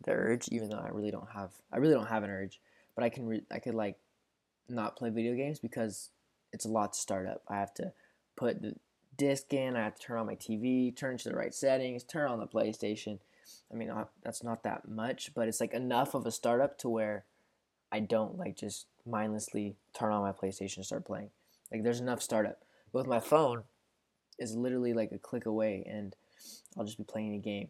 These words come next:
So for a little bit, it was chess. Um, then it turned into Monopoly for a couple weeks. Um, every once in a while, I'll go to BitLife, um, Jetpack Joyride. I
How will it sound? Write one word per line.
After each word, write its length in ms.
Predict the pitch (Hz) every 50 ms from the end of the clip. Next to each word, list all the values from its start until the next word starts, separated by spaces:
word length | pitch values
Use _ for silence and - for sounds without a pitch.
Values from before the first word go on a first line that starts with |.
| - -
So 500 | - - - 123 117 110 104 98 98 - _ -
for 100 | - 120
a 60 | 117
little 200 | 123 139 147 151
bit, 260 | 120 147 139 135 -
it 140 | - - -
was 140 | - - -
chess. 720 | - - - 180 156 147 147 139 131 - - - - - _ _ _ _ _ _ _ _ _ _ -
Um, 420 | 110 110 107 107 104 104 101 104 104
then 120 | 120 120
it 120 | 117 110
turned 200 | - 123 120 113
into 240 | 113 110 101 - -
Monopoly 500 | 98 98 107 113 113 113 - 113 110 110
for 140 | 104 - 113
a 40 | 104
couple 300 | - 110 107 - 107 104
weeks. 460 | 107 107 104 104 - - - - - _ _ _ _ _ _ _ _ _ -
Um, 600 | - 107 104 104 98 101 101 98 110 110 110 - _ _ _ _ _ _ _ _ -
every 180 | - 120 113 117
once 200 | 117 117 110 -
in 60 | 120
a 40 | 113
while, 220 | 104 107 110 110 113
I'll 80 | 110
go 140 | 104 110 110
to 100 | 101 95
BitLife, 920 | 95 - 123 123 113 113 117 117 117 113 113 113 107 107 - - - - - _ _ _ _ _ - -
um, 340 | - - 50 50 50 - - _ -
Jetpack 460 | 95 120 113 104 - 107 101 107 107
Joyride. 580 | 113 123 120 120 117 117 113 113 110 110 107 104 - _ _ _ _ _ - - - - - _ - - -
I 100 | 120 117